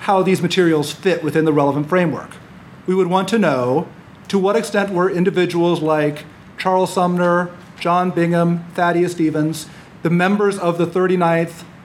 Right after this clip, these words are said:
thirty-eighth, thirty-ninth, and fortieth Congresses who drafted the thirteenth, fourteenth, and fifteenth Amendments respectively, to what extent were they aware of and influenced by these particular sets of debates and, uh, uh, theories?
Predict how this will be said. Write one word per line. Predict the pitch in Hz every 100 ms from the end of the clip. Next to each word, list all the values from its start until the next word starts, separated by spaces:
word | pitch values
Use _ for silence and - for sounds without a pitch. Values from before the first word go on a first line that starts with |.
| - -
thirty-eighth, | 190 190 185 180 180 -
thirty-ninth, | 185 175 170 165
and | 147
fortieth | 170 160 151
Congresses | 190 190 170 156 151
who | 156
drafted | 147 170 160 170 151 151 - -
the | 170
thirteenth, | 170 180 175 180 175 -
fourteenth, | - 185 170 175 175
and | 156
fifteenth | 185 175 170
Amendments | 160 147
respectively, | 147 - 202 156 127 127 143 - - -
to | 202
what | 233
extent | 233 214 180
were | 185
they | 180 180
aware | 156 165 196 196
of | 175 175
and | 156 165
influenced | 170 165 151
by | 147 143 139 135 - -
these | 196 196
particular | 196 190 185 170
sets | 170 170 160 - 156
of | 156 151 147 147
debates | 151 147 143 - -
and, | 143 143 143
uh, |
uh, | 143 143 143 143 143
theories? | 143 240 139 - -